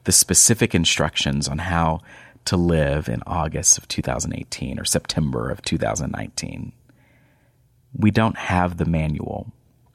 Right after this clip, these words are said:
But we do have this kind of master of improv,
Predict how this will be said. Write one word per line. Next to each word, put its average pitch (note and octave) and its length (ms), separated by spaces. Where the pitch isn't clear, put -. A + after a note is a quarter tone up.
But G#2+ 380
we G#2 240
do A2 400
have E2 880
this F2+ 300
kind - 240
of E2 120
master E2+ 680
of - 420
improv, D#2+ 720